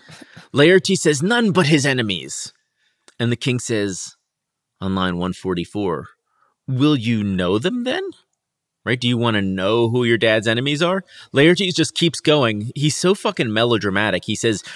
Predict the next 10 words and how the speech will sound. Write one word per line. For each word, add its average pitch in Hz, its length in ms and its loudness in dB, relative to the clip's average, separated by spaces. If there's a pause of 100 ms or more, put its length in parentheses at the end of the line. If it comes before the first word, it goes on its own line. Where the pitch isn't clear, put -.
(260)
"To 240 180 2
his 196 220 4
good 180 240 0
friends, 160 640 0 (260)
thus 165 320 0
wide 147 420 0
I'll 127 200 0
ope 190 200 0
my 156 200 2
arms, 139 540 0